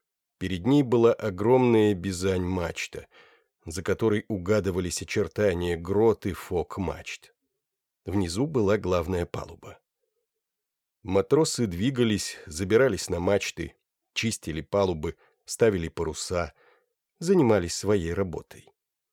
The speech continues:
Была здесь и масса других людей. Они сбились в группки, и если двигались, то медленно.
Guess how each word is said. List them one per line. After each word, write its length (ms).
Была 340
здесь 400
и 40
масса 480
других 460
людей. 480
Они 340
сбились 520
в 100
группки, 680
и 120
если 420
двигались, 560
то 120
медленно. 720